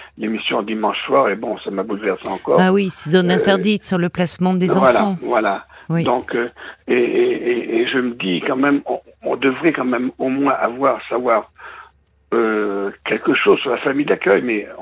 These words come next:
Speaker 1: on, on, on ne sait rien, donc, euh, on est obligé de croire les référentes,
Speaker 2: Hmm.
Speaker 1: mais voilà, euh, je
Speaker 2: Oui.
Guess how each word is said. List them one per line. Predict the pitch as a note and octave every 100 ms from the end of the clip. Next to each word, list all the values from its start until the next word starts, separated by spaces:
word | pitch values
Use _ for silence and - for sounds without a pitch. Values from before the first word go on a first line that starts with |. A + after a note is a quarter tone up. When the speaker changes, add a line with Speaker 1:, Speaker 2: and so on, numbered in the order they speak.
| - -
Speaker 1:
on, | -
on, | A#2
on | A#2
ne | B2+
sait | G#2+
rien, | F#2 G2 F2
donc, | A2+ -
euh, | - - - - -
on | B2+ C3
est | C#3
obligé | C3+ C3
de | B2+ B2
croire | - C3+ C#3+ A2+ - - _ _ - - -
les | A#2+ C3+
référentes, | B2 A2+ A#2+ A#2 E3+ A#3+ -
Speaker 2:
Hmm. | G3 G3+ F#3 - -
Speaker 1:
mais | B2+ C3+ C3 B2 A2+ G#2+ G2+
voilà, | G#2 C#3 E3+ C3
euh, | A2+ G#2+
je | A2 - - - - - _ -
Speaker 2:
Oui. | F#3+ F#3+ D#3